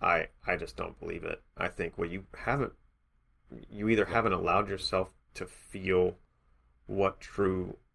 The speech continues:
Speaker 1: transgression feels like, or maybe you haven't experienced it, which I'm not sure. But I, I think your phrase, "struggle with forgiveness," is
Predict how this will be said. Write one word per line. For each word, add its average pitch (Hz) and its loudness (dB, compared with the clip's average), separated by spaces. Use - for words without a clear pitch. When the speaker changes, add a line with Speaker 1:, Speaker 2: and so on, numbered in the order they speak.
Speaker 1:
transgression - -6
feels 117 2
like, 123 2
or 92 2
maybe 87 -2
you 98 -6
haven't 92 -2
experienced - -2
it, - -4
which - -8
I'm 95 -2
not - -2
sure. 101 0
But 85 2
I, 90 6
I - 4
think 156 0
your 95 4
phrase, 95 2
"struggle 127 4
with 113 6
forgiveness," 92 -2
is 92 -2